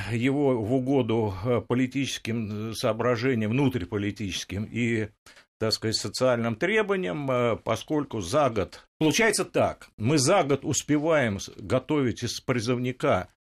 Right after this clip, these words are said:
специалиста уровня чуть ниже среднего, скажем так, исходя из требований к воинской специальности. Он выходит только на этот уровень,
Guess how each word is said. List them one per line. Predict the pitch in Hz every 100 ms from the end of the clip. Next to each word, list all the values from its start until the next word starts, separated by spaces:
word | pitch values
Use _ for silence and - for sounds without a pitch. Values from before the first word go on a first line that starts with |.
| -
специалиста | - - 139 - 147 160 160 135 - 98 -
уровня | 156 160 139 113 107 87
чуть | - 151 -
ниже | 139 147 101 202
среднего, | - 262 214 117 87
скажем | 82 - 95 90 85
так, | - 80 82 - -
исходя | 107 - 113 113 110
из | 107 -
требований | 123 107 98 90
к | 98
воинской | 98 98 -
специальности. | 95 - 107 107 80 76 - - - _ _ -
Он | 165 185
выходит | 165 175 190 170 139 -
только | 165 135 -
на | 123 143
этот | 139 -
уровень, | 233 269 160 90 80